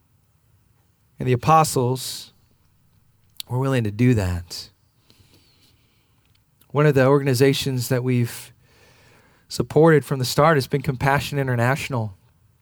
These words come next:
A few years ago, we got to plant a church through Compassion in Ecuador. Got to send a team out there to visit the church. Some of you are sponsoring kids that are a part of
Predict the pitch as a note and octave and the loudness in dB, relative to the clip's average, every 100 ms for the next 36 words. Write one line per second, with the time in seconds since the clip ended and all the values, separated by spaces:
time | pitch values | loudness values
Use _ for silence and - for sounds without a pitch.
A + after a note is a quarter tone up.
0 | _ _ _ _ _ _ - - C#3+ C3+ | _ _ _ _ _ _ -16 -2 2 4
1 | D#3 D3+ C#3+ C#3+ C3+ C#3 C3 C3+ - C#3 | 4 2 4 4 4 2 2 -2 0 -2
2 | C3+ B2 D3+ D3 C#3 - - - _ _ | -2 -2 2 2 2 -4 -10 -12 _ _
3 | - - - _ _ _ _ _ - E3 | -20 -20 -20 _ _ _ _ _ -2 2
4 | D3+ D#3 C#3 D3 C#3+ - D3+ C#3+ C#3+ B2+ | 2 0 0 2 2 0 -2 -2 -4 -8
5 | - B2+ D3 - D3+ D3 C#3+ C#3+ - - | -8 0 0 2 2 4 4 0 -4 -18
6 | - _ _ _ _ _ _ _ _ _ | -20 _ _ _ _ _ _ _ _ _
7 | _ _ _ _ _ A#2+ - A#2+ D3 B2 | _ _ _ _ _ -4 -2 -2 0 0
8 | A#2 - D3+ D#3 D3 D3 - D3 C#3+ D3 | -2 -4 -2 2 2 2 2 4 4 2
9 | D3 - _ _ _ _ _ - C3+ G#2 | -2 -10 _ _ _ _ _ -2 -2 4
10 | C#3 C#3 D3+ D#3 - D#3 D3+ D3+ - - | 4 6 2 0 -2 0 0 0 -6 -12
11 | - - - _ _ _ _ _ _ _ | -12 -16 -20 _ _ _ _ _ _ _
12 | _ _ _ - D3 C#3+ B2+ C3+ D3+ C#3+ | _ _ _ -4 0 0 0 2 4 4
13 | B2+ - C#3 D3+ - D3+ C#3+ - D3 D3+ | 2 0 2 2 -2 -6 -6 2 4 4
14 | - C3+ B2 B2 D3 D3 D3+ C#3+ C#3 - | 2 2 2 2 2 4 4 4 2 -4
15 | - | -20